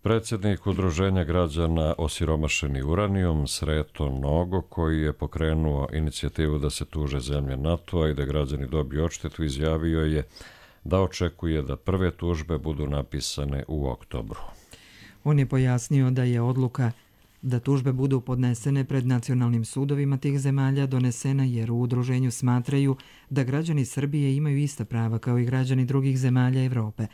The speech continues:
Speaker 2: "Obratit ćemo se i Evropskom sudu za ljudska prava", najavio je Nogo i dodao da se u udruženju do sada javilo oko stotinu ljudi, uglavnom sa juga Srbije,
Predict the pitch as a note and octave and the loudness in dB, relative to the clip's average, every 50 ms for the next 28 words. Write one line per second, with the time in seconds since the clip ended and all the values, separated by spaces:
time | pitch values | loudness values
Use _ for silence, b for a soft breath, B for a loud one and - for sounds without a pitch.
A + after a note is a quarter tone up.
0 | B B B B B B B B - D#3 D#3+ C#3 D3 C#3 C3 B2+ - C#3+ C3 - | B B B B B B B B -2 0 2 2 2 2 0 -2 -4 -6 -4 -2
1 | C#3 B2+ C3+ C3 A#2+ - C#3 B2+ C3 B2+ B2+ C3 C3+ C3 - - D3 C3+ B2+ - | 0 0 0 0 -2 -2 0 0 2 2 2 0 -2 -2 -2 -2 0 0 0 0
2 | - C#3 C#3 C#3 C#3 C3+ C#3 C3+ C3+ B2+ B2+ - - C3+ C3+ - C3 A2+ G#2 G#2 | -2 -2 0 0 0 0 0 0 0 -2 -4 -4 -6 -6 -4 -2 -2 -2 -2 -4
3 | G2 - B B B B B B B B D3+ D3+ C#3 B2+ A#2+ B2 C3 B2+ B2+ B2+ | -8 -10 B B B B B B B B 2 2 4 2 2 2 2 2 4 4
4 | C3 C#3 D3 D#3+ D#3+ D3+ C3+ D3+ E3+ D#3+ D#3+ C#3+ C3 A#2 A2+ A2 - - - A#2+ | 2 2 2 2 0 2 2 0 0 2 0 0 0 -2 -4 -6 -6 -4 -2 -2
5 | A#2 A#2 B2 A#2+ C3 B2 B2 A#2+ C3 C3 C3+ C#3+ D3+ C#3+ C3 A2+ - - A#2+ A#2+ | 0 0 0 0 0 -2 0 0 0 0 2 0 0 0 0 -2 -2 -2 -2 0
6 | B2 B2+ C3 C3 C3 C3 C#3 C#3+ D3 C#3+ C3+ A#2+ - - A2+ - - - - C3+ | 0 2 2 2 2 2 0 0 2 2 0 0 0 -4 -6 -6 -4 -2 -2 -2
7 | C3+ - D3 D3+ D3 C#3+ D3 D3 D3+ D3 D3+ C#3 B B B B B B B B | 0 2 2 2 2 4 4 2 4 4 2 0 B B B B B B B B
8 | B B B B _ - F#3+ D#3+ D#3+ C#3+ C3+ C#3 C3+ A#2+ A2 - - C3 A#2+ A#2+ | B B B B _ 0 2 2 2 2 2 2 0 0 -2 -4 -4 -4 -2 0
9 | C3 C#3 C3+ C3 C3+ A#2 - - C#3+ C#3 B2+ C3+ C3+ C3 A#2+ | 0 0 2 0 0 -2 -2 0 0 0 2 2 2 2 2